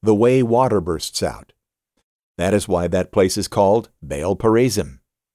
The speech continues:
The Philistines left their divine images behind, and David and his men carried them off.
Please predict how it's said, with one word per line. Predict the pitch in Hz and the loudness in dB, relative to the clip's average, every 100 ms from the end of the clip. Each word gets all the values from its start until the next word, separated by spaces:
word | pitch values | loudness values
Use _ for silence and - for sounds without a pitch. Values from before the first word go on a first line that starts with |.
| _ _ _ _ _ _ _ _ - | _ _ _ _ _ _ _ _ -4
The | 107 | 0
Philistines | 131 139 131 123 110 107 | 2 2 0 -2 -2 0
left | 107 123 - | 0 0 0
their | 95 | 0
divine | 95 95 101 98 | 0 0 0 0
images | 101 95 82 78 | 0 0 -4 -6
behind, | 92 98 95 62 - _ _ | -6 -4 -4 -8 -18 _ _
and | 101 95 | -6 0
David | 104 107 113 | 0 0 0
and | 110 | -2
his | 123 101 | -2 -4
men | 90 73 90 | -6 -6 -8
carried | 98 87 85 | -4 -4 -2
them | 95 | -2
off. | 95 62 | -2 -6